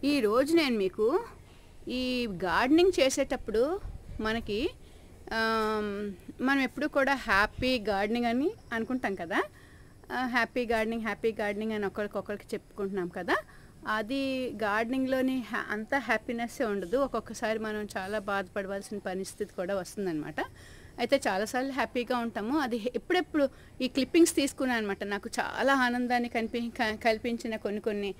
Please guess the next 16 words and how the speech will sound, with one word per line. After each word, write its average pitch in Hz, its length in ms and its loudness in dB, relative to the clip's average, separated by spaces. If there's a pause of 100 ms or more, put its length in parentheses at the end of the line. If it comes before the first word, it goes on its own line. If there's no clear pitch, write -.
(300)
అంటే, 208 240 -2
ఆ, 190 640 0 (140)
తీశాను. 226 480 2 (340)
అవి 294 340 2
ఒక్కొక్కటి 262 460 -2
మీకు 240 260 -4 (120)
చూపిస్తే 214 480 -4
ఈ 240 140 -2
వీడియోలో 220 360 0
పెడతా 220 320 -4
అనమాట. 180 400 -2 (400)
ఏవి 233 280 4
ఆనందంగా 220 580 0
అనిపించినాయి 208 500 -4
నాకు 196 380 -4 (220)
<laughs> 302 380 10